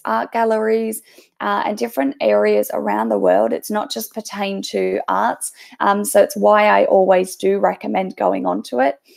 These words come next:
Um, there is also a, um, Android or I O S app of this that allows you to do a couple more things. Um,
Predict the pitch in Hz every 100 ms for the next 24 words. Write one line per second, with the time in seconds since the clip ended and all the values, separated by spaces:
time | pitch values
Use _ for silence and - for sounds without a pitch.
0 | _ _ _ _ _ _ _ - - -
1 | 110 104 - - 214 240 269 311 302 277
2 | 226 214 - 208 196 190 196 - - 214
3 | 190 202 202 - - - - _ - 240
4 | 233 240 233 208 - 208 220 214 214 220
5 | 214 - _ - - - 226 - 233 226
6 | - 220 202 202 196 226 - 240 214 202
7 | 196 214 - - 185 190 190 175 180 180
8 | 185 196 - 180 175 92 196